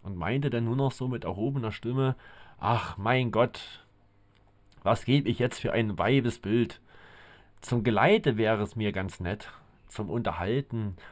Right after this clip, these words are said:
und sich zum Philosophieren über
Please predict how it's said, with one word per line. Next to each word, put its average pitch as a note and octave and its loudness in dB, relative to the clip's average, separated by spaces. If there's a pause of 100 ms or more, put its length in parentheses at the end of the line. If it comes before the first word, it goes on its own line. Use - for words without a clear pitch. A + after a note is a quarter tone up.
und C#3+ 2
sich - 0
zum B2 2
Philosophieren B2+ 2 (580)
über B2 4